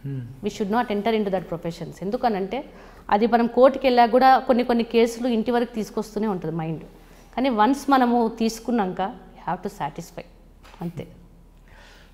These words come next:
Speaker 1: మీరు చేసిన పన్నెండు సంవత్సరాల సర్వీస్లో మీకు బాగా గట్టిగా స-, ఆ, సపోర్ట్ చే-, సపోర్ట్ కదా, I mean, ఆ, స్టాండర్డ్స్ ఇచ్చిన డిఫెన్స్ ఎవరున్నారు?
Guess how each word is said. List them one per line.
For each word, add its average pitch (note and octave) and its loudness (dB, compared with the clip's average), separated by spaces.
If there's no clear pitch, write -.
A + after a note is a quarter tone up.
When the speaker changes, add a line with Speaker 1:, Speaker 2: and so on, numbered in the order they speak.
Speaker 1:
మీరు D3 -6
చేసిన D3 -6
పన్నెండు B2 -4
సంవత్సరాల A#2+ -6
సర్వీస్లో G#2 -8
మీకు C3+ -8
బాగా B2 -2
గట్టిగా D#3 -4
స-, A#2 -4
ఆ, G2+ -12
సపోర్ట్ C#3+ -2
చే-, - -8
సపోర్ట్ B2+ -6
కదా, G#2 -6
I G2+ -10
mean, G2 -12
ఆ, G2 -10
స్టాండర్డ్స్ D3+ -4
ఇచ్చిన A2+ -10
డిఫెన్స్ A#2 -10
ఎవరున్నారు? G2 -12